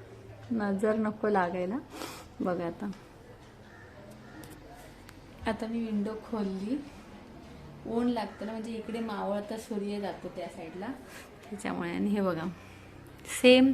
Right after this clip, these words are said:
तसंच झालेलं आहे ना. आणि जर तुम्हाला असं वाटलं असेल तर मला कमेंटमध्ये नक्की सांगा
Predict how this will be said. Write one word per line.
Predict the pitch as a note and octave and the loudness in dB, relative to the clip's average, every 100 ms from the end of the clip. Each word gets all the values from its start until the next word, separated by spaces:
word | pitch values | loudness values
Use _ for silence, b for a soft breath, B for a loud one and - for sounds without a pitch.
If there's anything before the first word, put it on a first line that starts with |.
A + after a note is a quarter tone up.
| C4 | 6
तसंच | A#3 A#3 | 4 4
झालेलं | G3 G3+ E3+ E3+ F3 | 4 6 8 8 6
आहे | F#3+ | 4
ना. | C#4+ - - B B B B B - - - - - - - - - - - - - | 2 0 -10 B B B B B -18 -18 -20 -20 -20 -20 -20 -20 -20 -20 -18 -6 0
आणि | G#3 G#3 | 2 4
जर | A#3 A#3 A#3 | 4 6 6
तुम्हाला | A3+ A3+ A3+ | 6 8 6
असं | A3+ A#3 | 6 8
वाटलं | F#3+ F#3+ G3+ | 8 8 2
असेल | G3+ G#3+ G#3 | 2 0 0
तर | |
मला | G#3 | 0
कमेंटमध्ये | G#3 G#3 G3 G3 G#3 G#3 | 2 4 6 6 2 2
नक्की | G3+ G3+ - G3 | 2 0 -2 -2
सांगा | - F3 E3+ | 2 2 2